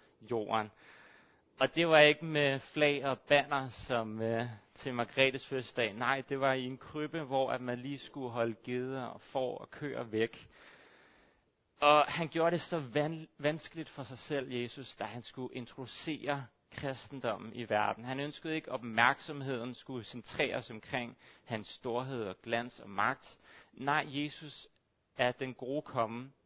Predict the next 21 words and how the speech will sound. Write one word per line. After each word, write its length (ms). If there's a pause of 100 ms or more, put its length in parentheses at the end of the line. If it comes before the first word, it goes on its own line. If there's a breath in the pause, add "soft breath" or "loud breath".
konge, 360
der 120
ikke 160
er 80
kommet 400
for 220
at 240
erobre 340
land. 380 (520 soft breath)
Han 280
er 40
kommet 460
for 220 (140)
at 60 (160)
bejle 560 (120)
og 140
for 220
at 340
vinde 480 (380)
dit 440 (200)
hjerte. 520